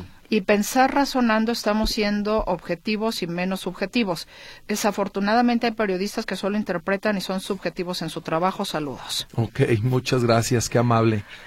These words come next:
Speaker 1: Patricia, "No escuché el inicio del programa, ¿cómo puedo escucharlo nuevamente?". Muy sencillo, Patricia, cuando termine se va a subir a la página notisistema punto com, busca usted en la sección programas, ahí se va,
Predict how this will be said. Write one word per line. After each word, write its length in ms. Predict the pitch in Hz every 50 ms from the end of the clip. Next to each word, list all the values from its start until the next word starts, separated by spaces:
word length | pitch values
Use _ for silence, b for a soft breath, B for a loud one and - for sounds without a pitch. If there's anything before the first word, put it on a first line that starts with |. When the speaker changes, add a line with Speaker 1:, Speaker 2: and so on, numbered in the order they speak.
| B B B
Speaker 1:
Patricia, 520 | - 226 220 240 226 254 233 - - 226 220
"No 80 | 240
escuché 360 | 277 - - 349 302 - 302
el 80 | 302 294
inicio 280 | 294 285 285 277 - 269
del 120 | 254 240
programa, 440 | - 240 226 233 240 247 233 220 202
¿cómo 240 | - 226 226 254 247
puedo 340 | - - 247 240 240 247
escucharlo 600 | 240 233 - - 208 202 - 226 220 226 226 220
nuevamente?". 640 | 220 214 214 214 214 208 208 202 196 175 - 165 151 B B B B B B B
Muy 140 | B 240 277
sencillo, 460 | 277 - 302 277 - 285 254 262 240
Patricia, 400 | 233 233 226 240 247 233 - 240
cuando 260 | 214 - 208 208 208 202
termine 640 | - 214 208 214 226 247 254 254 269 294 311 311 -
se 220 | - - - 214
va 140 | 202 214 226
a 40 | 233
subir 320 | 226 - 254 233 233 226
a 60 | 233
la 80 | 226 208
página 380 | 190 196 208 - 247 233 214 196
notisistema 840 | 180 175 - 180 160 - - 175 - - - 208 208 214 220 220
punto 440 | 220 - - 202 196 190 190 - 180
com, 240 | - - 185 220 320 339 - _ B B B B B B B B
busca 360 | 185 196 202 202 - - 226
usted 400 | 208 196 - - 220 214 214 226 214
en 100 | 196 170
la 80 | 160
sección 420 | - - 151 - - 214 202 196 185
programas, 880 | - - 190 175 170 165 175 185 208 233 254 330 330 - - - - - B B B B B B B B
ahí 240 | - 160 160 175 190
se 180 | - - 208
va, 280 | 196 220 233 277 294